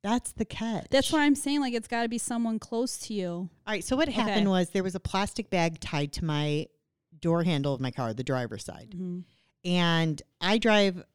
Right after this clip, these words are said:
Speaker 1: a friend, our friend Cash, to work every day.
Speaker 2: Mm-hmm.
Speaker 1: Some days not willingly. <laughs> So I was certain, and when I first got it, when I first walked up to my car, it looked like somebody tied their trash bag to my car, and
Speaker 2: Yeah,
Speaker 1: I was
Speaker 2: I mean,
Speaker 1: like, "What the
Speaker 2: initially
Speaker 1: fuck? Who did?"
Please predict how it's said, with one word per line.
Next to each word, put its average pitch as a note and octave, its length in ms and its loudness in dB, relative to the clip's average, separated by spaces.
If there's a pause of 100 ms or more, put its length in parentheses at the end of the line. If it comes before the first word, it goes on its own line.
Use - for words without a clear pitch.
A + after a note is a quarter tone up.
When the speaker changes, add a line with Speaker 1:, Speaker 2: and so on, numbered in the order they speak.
Speaker 1:
a F3 80 -2
friend, F3+ 320 0
our E3+ 100 2
friend D#3 320 0
Cash, C3 360 -4
to D#3+ 100 -4
work C3 320 -4 (100)
every C#3+ 240 0
day. A#2 300 -6 (260)
Speaker 2:
Mm-hmm. F3 480 -10
Speaker 1:
Some C3+ 240 -4
days C3+ 220 -2
not C3 300 -4
willingly. B2+ 760 -2 (580)
<laughs> D#4+ 60 -4 (960)
So D#4 140 2
I C4+ 200 6
was E4+ 180 2
certain, G#3+ 480 0
and F#3 100 -2
when F3+ 120 2
I F#3 60 2
first C4+ 260 0
got A3 160 6
it, - 120 0
when G#3+ 140 4
I A3 60 4
first - 240 -4
walked A3 200 0
up G#3 120 -4
to - 140 -6
my F3+ 100 -2
car, - 180 -6 (140)
it A3+ 160 0
looked C4+ 240 4
like C4 80 0
somebody A#3 180 4
tied G3 280 2
their E3+ 100 0
trash - 440 -2
bag B2+ 300 0
to C#3 100 -4
my B2 120 -2
car, G2 240 -4
and A2+ 100 -2
Speaker 2:
Yeah, D#4+ 120 4
Speaker 1:
I C#4 100 4
was - 100 4
Speaker 2:
I - 20 6
mean, C4+ 140 2
Speaker 1:
like, C#4 140 4
"What A#4 100 6 (140)
the E4 60 6
Speaker 2:
initially E4 160 4 (120)
Speaker 1:
fuck? - 320 2
Who D#4 140 -4
did?" - 180 -4